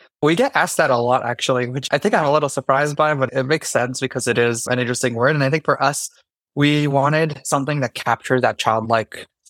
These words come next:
sense of wonder with the world. All of us had these, like, very distinct memories as children of, like, picking up a kaleidoscope and looking through one. And at the same time, we thought it was very evocative of this idea of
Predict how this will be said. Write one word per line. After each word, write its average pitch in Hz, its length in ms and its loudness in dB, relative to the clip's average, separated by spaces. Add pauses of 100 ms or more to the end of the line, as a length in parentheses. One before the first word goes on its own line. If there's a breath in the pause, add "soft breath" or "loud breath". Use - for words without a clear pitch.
(140)
sense 117 160 0
of 104 120 -2
wonder 110 440 2 (260)
with 113 140 -6
the 110 80 0
world. 113 380 2 (300)
All 113 280 4
of 107 80 0
us 113 300 0
had 110 400 -2 (200)
these, 127 140 -14
like, 110 160 -8
very 117 180 2
distinct 113 360 -6
memories 117 540 -4 (320)
as 117 120 -2
children 120 400 2
of, 107 120 -8
like, - 120 -12 (200)
picking 143 260 0
up 135 100 2
a 147 60 2
kaleidoscope 143 580 0
and 104 100 -8
looking 117 260 -2
through 113 240 -4
one. 156 260 0 (400 soft breath)
And 156 100 2
at 147 80 2
the 147 80 -4
same 165 260 0
time, 127 340 0
we 123 100 0
thought 120 180 2
it 123 40 0
was 113 120 -4
very 120 180 0
evocative 110 440 -4
of 107 220 -6 (500)
this 123 160 -6
idea 113 320 2
of 110 160 -2